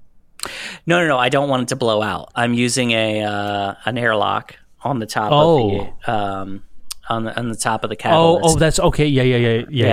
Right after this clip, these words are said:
Speaker 2: yeah. Okay, no, firm cap. Okay, no, my brain just came around to that. Okay, yeah.
Speaker 1: That's okay.
Speaker 2: That
Speaker 1: Yeah.
Speaker 2: was a good move. Yeah, 'cause without
Speaker 1: Yeah.
Speaker 2: that, you're gonna blow off for sure.
Speaker 1: Absolutely. I mean, it's,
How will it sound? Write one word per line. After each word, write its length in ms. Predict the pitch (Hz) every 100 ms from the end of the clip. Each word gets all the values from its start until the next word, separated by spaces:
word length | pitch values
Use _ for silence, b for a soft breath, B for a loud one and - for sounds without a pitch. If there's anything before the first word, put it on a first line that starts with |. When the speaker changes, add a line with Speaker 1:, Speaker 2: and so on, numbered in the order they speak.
| 101
Speaker 2:
yeah. 120 | 101 123
Okay, 260 | 127 110
no, 180 | 107 101
firm 320 | 92 139 113
cap. 260 | 104 117 101
Okay, 340 | 123 - 101 92
no, 320 | 104 101 92 -
my 120 | 104
brain 300 | 87 107 95
just 140 | 95
came 180 | - 95
around 220 | 92 90
to 40 | 92
that. 200 | 95 -
Okay, 240 | 135 113
yeah. 220 | 95 107 107
Speaker 1:
That's 140 | 147
okay. 200 | 185 151 -
Speaker 2:
That 100 | 147
Speaker 1:
Yeah. 40 | 143
Speaker 2:
was 120 | 123
a 40 |
good 200 | 123 120
move. 320 | 107 101 90 -
Yeah, 240 | 127 101
'cause 160 | - 104
without 260 | 113 123 127 123
Speaker 1:
Yeah. 60 |
Speaker 2:
that, 220 | 120 110 110
you're 160 | 107
gonna 140 | 107 98
blow 220 | 107 98
off 220 | 92 90
for 140 | - 95
sure. 360 | - 98 - -
Speaker 1:
Absolutely. 520 | 160 180 196 175 143 127
I 60 |
mean, 140 | 139 151
it's, 380 | 165 156 143